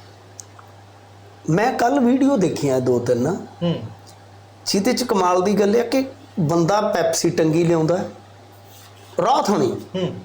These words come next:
Speaker 1: ਉਹ ਗਾਂਹ ਰੋਕਦੇ, ਪਤਾ ਨਹੀਂ ਪੁਲਿਸ ਵਾਲੇ ਆ ਜਾਂ ਕਿਸੇ ਸਿਆਸੀ ਪਾਰਟੀ ਜਾਂ ਕੋਈ ਸਮਾਜ ਸੇਵੀ ਹੈ, ਮੈਨੂੰ ਨਹੀਂ ਪਤਾ,
Speaker 2: ਜੀ।
Speaker 1: I don't know। ਤੇ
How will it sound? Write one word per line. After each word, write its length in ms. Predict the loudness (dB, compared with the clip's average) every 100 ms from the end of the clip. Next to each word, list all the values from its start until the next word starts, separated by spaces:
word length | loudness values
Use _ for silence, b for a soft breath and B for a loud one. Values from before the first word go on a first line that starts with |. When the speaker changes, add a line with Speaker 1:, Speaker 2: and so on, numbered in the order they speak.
| -18 B -4 0
Speaker 1:
ਉਹ 60 |
ਗਾਂਹ 160 | 2 2
ਰੋਕਦੇ, 300 | 2 2 2
ਪਤਾ 260 | 0 0
ਨਹੀਂ 160 | 0 2
ਪੁਲਿਸ 260 | 0 0 0
ਵਾਲੇ 340 | 2 4 4
ਆ 40 |
ਜਾਂ 180 | 2 0
ਕਿਸੇ 360 | 0 0 0 0
ਸਿਆਸੀ 500 | 0 0 0 0 0
ਪਾਰਟੀ 520 | 2 0 0 -2 -2
ਜਾਂ 180 | -2 -4
ਕੋਈ 300 | -2 -4 -4 -6
ਸਮਾਜ 320 | -2 0 0
ਸੇਵੀ 320 | 0 0 0
ਹੈ, 60 | 0
ਮੈਨੂੰ 200 | 0 0
ਨਹੀਂ 100 | -2
ਪਤਾ, 200 | -4 -2
Speaker 2:
ਜੀ। 160 | -4 -4
Speaker 1:
I 60 | -4
don't 180 | -4 -6
know। 260 | -10 -16 B B B B B B -14
ਤੇ 80 | -2